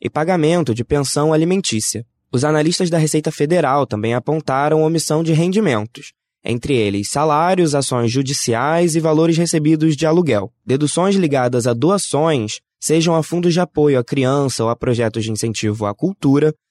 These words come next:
também provocaram retenções. E o principal motivo é que, neste caso, a dedução só pode ser feita no ano seguinte da doação.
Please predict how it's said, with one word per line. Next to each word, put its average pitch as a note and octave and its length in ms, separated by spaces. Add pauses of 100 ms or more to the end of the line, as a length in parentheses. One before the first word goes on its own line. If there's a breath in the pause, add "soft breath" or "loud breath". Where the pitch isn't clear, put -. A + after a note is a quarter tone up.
(140)
também C#3+ 240
provocaram F#3 640
retenções. E3+ 760 (420)
E B2 80
o G#2+ 40
principal C#3 420
motivo E3+ 580
é A2+ 80
que, B2+ 100
neste A#2+ 220
caso, B2+ 480 (280)
a A#2 100
dedução D#3+ 500
só C#3 140
pode C#3+ 240
ser E3 180
feita D#3+ 420
no D#3+ 120
ano E3 180
seguinte F3+ 640
da E3+ 120
doação. D#3+ 500